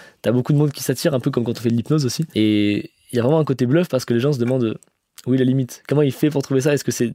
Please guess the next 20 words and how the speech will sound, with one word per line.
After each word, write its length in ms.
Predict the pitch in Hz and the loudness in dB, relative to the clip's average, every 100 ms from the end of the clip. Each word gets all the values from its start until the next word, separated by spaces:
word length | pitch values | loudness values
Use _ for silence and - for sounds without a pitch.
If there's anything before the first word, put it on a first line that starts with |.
| - | -6
un 60 | 113 | -6
trucage ? 340 | - 143 135 | 0 2 2
Est-ce 80 | 117 | 0
que 60 | 123 | -4
c'est 220 | - 120 | 0 0
de 60 | 110 | 0
la 40 | |
psychologie ? 560 | 110 127 131 127 135 143 - - | -4 -2 2 2 2 -2 -6 -8
Et 40 | 107 | -4
si 120 | 127 | 0
c'est 80 | 123 | 0
de 60 | |
la 60 | 117 | 0
psychologie, 380 | - 123 123 139 | 0 0 0 2
comment 220 | 139 135 | 0 0
c'est 140 | 127 | 0
possible 320 | 139 135 151 | 0 0 0
de 40 | 127 | 0
faire 160 | 131 | 0
ça ? 160 | 139 | 0